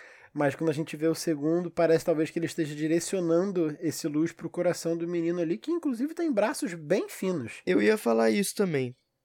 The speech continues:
Speaker 1: Eu acho que talvez ele precise um pouco ali de, alô, alô, nutricionistas de plantão que ouvem podcast Save Point.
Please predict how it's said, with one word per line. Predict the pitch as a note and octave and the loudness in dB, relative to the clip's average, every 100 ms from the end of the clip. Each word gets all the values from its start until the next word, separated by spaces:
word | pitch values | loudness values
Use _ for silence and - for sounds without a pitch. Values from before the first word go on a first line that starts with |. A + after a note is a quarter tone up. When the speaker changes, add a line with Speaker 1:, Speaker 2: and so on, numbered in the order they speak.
| _ | _
Speaker 1:
Eu | E3 D#3+ | 0 2
acho | F3 - | 2 0
que | |
talvez | G3+ F#3+ G3+ | -2 0 -2
ele | F#3+ | -4
precise | G3+ F3 G3 F#3+ | -8 -8 -6 -6
um | G3 | -6
pouco | G3+ F#3+ F#3 | -2 -2 -4
ali | F3 G3 | -6 -8
de, | F#3+ G#3+ F#3+ F3+ | -10 -10 -8 -4
alô, | F3 F3+ B3+ B3+ - | 4 8 8 6 2
alô, | F#3+ G3 C#4+ | 8 10 10
nutricionistas | D4 A#3 A#3 A3 A3+ B3 | 8 0 0 0 0 0
de | A#3 | 0
plantão | C#4+ B3+ G#3 G#3+ G#3+ C#4 | 2 2 2 2 2 0
que | - | 2
ouvem | G#3+ G#3+ | 4 2
podcast | A#3 A3+ A3 G#3+ G#3 - | 0 -2 -2 -2 -2 0
Save | A#3 A#3+ | -4 -4
Point. | G3 D#3+ B2+ - - | -2 -2 -2 -8 -16